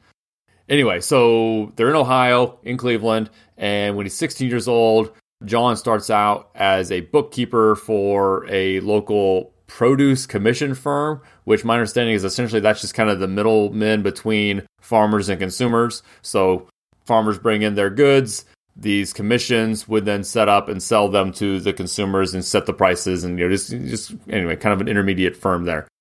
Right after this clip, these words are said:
And he was just kind of had a good knack for the numbers and all that kind of stuff. Maybe even saw as a teenager some of the little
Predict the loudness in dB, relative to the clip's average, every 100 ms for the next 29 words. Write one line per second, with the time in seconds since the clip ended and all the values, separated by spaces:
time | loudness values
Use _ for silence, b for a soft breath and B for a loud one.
0 | _ _ _ -4 0 -2 -2 -2 0 2
1 | 2 2 2 2 0 0 -4 -4 -2 -2
2 | 0 0 0 -2 -2 0 0 -4 -4 2
3 | 2 2 -2 -2 -4 0 0 2 -2 -6
4 | -2 -2 -2 -2 -4 -4 -4 -2 0 0
5 | 0 2 0